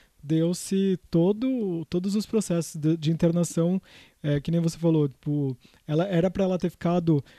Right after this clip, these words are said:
vinte e quatro horas, é, setenta e duas horas em observação.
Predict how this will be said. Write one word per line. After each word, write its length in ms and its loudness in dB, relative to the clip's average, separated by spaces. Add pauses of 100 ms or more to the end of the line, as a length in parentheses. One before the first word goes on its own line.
(240)
vinte 220 2
e 20 -18
quatro 340 4
horas, 280 4
é, 40 -2
setenta 380 4
e 40 4
duas 220 8
horas 220 6
em 40 6
observação. 720 4